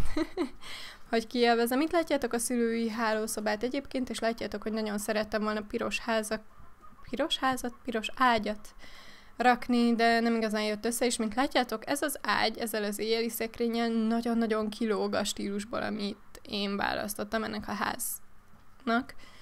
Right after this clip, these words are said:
Szóval, öm, nagyon-nagyon hülyén nézett ki, ezt elismerem, és ne aggódjatok, ki lesz cserélve, ahogy már korábban említettem. És igazából nem jut eszembe más dolog erről a házról.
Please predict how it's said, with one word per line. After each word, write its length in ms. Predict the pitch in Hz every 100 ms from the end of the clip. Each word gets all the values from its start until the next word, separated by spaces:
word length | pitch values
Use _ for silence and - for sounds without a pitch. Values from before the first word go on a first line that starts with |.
| - -
Szóval, 880 | - - 196 202 208 202 214 214 208 214
öm, 140 | 226 - - - - - - - - - -
nagyon-nagyon 640 | 247 254 269 262 240 226
hülyén 260 | 214 208
nézett 360 | 208 208 208 208
ki, 100 | 208
ezt 180 | 208 -
elismerem, 560 | - 208 214 220 240 240 - - - - -
és 340 | 214 202 208
ne 140 | 254
aggódjatok, 480 | 262 226 214 208 175
ki 120 | -
lesz 180 | 185 196
cserélve, 500 | - 190 - - 208 208 -
ahogy 160 | 208 214
már 200 | 196 -
korábban 500 | 220 202 214 214 202
említettem. 960 | - 208 214 208 214 208 - 214 214 208 - - - - - - - - - - - - - - -
És 180 | 320
igazából 380 | 240 208 208 202
nem 160 | 202 190
jut 160 | 208 214
eszembe 360 | 208 208 -
más 240 | 208 - 208
dolog 300 | 220 214 214 - - - -
erről 320 | - 233 208 196
a 60 |
házról. 720 | 208 220 214 208 233 226 226